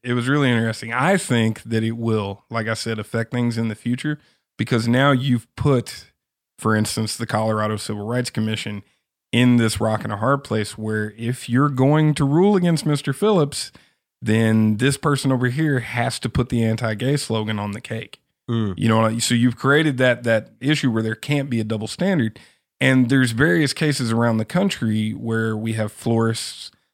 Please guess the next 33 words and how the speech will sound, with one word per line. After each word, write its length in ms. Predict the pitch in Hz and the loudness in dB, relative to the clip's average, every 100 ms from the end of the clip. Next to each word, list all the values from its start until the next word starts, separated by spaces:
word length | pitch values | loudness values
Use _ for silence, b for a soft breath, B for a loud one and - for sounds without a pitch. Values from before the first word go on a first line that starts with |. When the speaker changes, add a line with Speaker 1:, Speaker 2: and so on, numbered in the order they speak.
| _ - | _ -6
Speaker 1:
uh, 220 | 110 107 | -6 -6
photographers 880 | - 110 113 113 113 - 110 107 - | -8 -4 -2 0 -2 -6 -6 -6 -4
who 140 | 117 | -4
are 80 | 110 | -4
involved 400 | 104 110 110 107 | -6 -4 -4 -4
in 100 | 113 | -2
weddings 380 | 175 185 123 117 | 0 0 -2 0
who 100 | 110 | 0
have 240 | 110 107 | 0 -2
the 100 | 113 | -6
exact 300 | 110 120 113 | -2 -2 -2
same 200 | - 104 | -8 -12
thing. 240 | 104 - 113 | -14 -18 -12
You 80 | |
know, 120 | 117 110 | -8 -6
"I'm, 160 | 110 | -6
I'm 160 | 113 117 | -4 0
not 140 | 123 | 0
gonna 140 | 120 117 | -2 -6
take 180 | 113 | -6
these 160 | 104 110 | -6 -8
photos 340 | - 110 107 | -6 -6 -6
for 140 | - 104 | -8 -10
a 60 | 104 | -6
gay 160 | 110 | -4
wedding," 460 | 107 98 98 98 101 | -4 -6 -10 -12 -14
so 140 | - 107 | -12 -12
on 100 | 117 | -14
and 100 | - | -14
so 160 | 101 | -14
forth. 260 | 98 - - _ _ _ _ _ - | -14 -20 -20 _ _ _ _ _ -6
And, 560 | 110 113 113 113 113 117 117 | 0 2 4 2 0 -4 -16
uh, 280 | 113 107 | -20 -20